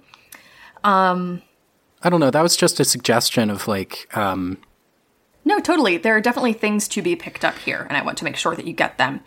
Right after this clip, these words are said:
Speaker 2: Is there
Speaker 1: So
Speaker 2: any
Speaker 1: you are
Speaker 2: way that I can, like, rewind time in the, in the vision scape thing?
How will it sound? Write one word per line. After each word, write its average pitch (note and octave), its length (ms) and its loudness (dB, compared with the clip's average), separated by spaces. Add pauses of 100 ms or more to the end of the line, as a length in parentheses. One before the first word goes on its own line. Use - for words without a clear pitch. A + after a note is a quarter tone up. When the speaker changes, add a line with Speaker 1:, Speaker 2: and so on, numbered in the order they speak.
(180)
Speaker 2:
Is D3 140 -2
there E3 180 -2
Speaker 1:
So D#3 80 -2
Speaker 2:
any E3+ 120 0
Speaker 1:
you A3 180 0
are C#3 60 0
Speaker 2:
way C3 500 -2
that A#2+ 520 -2 (640)
I B2 100 2
can, B2+ 180 4
like, A2+ 300 2
rewind A#2+ 720 2
time A#2+ 640 0
in D#3 240 4
the, D3+ 420 4 (600)
in C#3+ 160 4
the C#3 80 2
vision C#3+ 580 2 (240)
scape C#3+ 440 -2
thing? D3 420 0